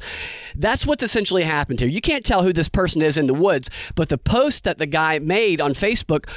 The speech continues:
along with this picture, said this. I'm not saying this is the guy, but whoever was on my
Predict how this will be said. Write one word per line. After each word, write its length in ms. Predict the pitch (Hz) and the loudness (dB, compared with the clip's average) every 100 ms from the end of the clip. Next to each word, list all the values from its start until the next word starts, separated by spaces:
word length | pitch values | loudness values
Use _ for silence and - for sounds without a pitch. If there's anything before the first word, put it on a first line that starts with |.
| - - | -12 -2
along 440 | 143 143 202 240 | 2 4 4 2
with 120 | 202 | 0
this 160 | 160 143 | 0 -2
picture, 600 | - 294 - 151 131 180 - - - - | 0 0 0 0 0 0 -8 -18 -18 -8
said 720 | - - 269 220 139 170 175 | -4 0 2 2 0 -4 -6
this. 540 | 175 190 - - - - - _ _ _ _ _ - | -2 -2 -2 -6 -6 -10 -16 _ _ _ _ _ -6
I'm 160 | 147 208 | -2 0
not 220 | 220 196 | 0 -2
saying 480 | - - 202 185 156 | -2 0 2 2 2
this 220 | 156 156 | 0 0
is 100 | 143 | 0
the 80 | 151 | 0
guy, 320 | 147 147 131 | 2 4 2
but 160 | 120 117 | 2 2
whoever 480 | 156 165 190 202 | 4 4 4 2
was 180 | 202 170 | 2 2
on 220 | 175 175 | 0 2
my 240 | 170 165 | 2 2